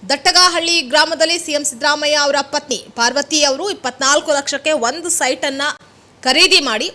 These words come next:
ಒಂದು ಕೋಟಿಗೆ ಮಾರಾಟವನ್ನ ಮಾಡಿದ್ರು. ಜೊತೆಗೆ ಸತ್ಯನಾರಾಯಣ್ ಎಂಬುವಂಥವರಿಂದ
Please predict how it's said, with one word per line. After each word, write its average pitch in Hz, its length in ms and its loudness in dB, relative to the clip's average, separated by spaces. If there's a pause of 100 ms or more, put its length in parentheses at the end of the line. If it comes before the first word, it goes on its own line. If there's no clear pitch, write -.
ಒಂದು 302 280 0
ಕೋಟಿಗೆ 330 460 2
ಮಾರಾಟವನ್ನ 269 640 2
ಮಾಡಿದ್ರು. 226 640 -6 (280)
ಜೊತೆಗೆ 254 300 0
ಸತ್ಯನಾರಾಯಣ್ 285 760 0
ಎಂಬುವಂಥವರಿಂದ 269 840 -2